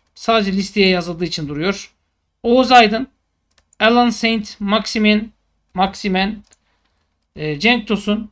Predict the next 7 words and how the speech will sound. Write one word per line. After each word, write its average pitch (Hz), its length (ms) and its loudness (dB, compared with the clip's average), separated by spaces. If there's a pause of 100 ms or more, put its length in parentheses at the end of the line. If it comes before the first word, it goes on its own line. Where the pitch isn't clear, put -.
(100)
Ceko, 220 540 -2
En-Nesyri. 202 720 0 (1120)
Fenerbahçe'mizin 190 840 0 (920)
has, 196 520 -2 (180)
orijinal 180 540 -2 (220)
kadrosu 147 480 -8
arkadaşlar. - 680 -18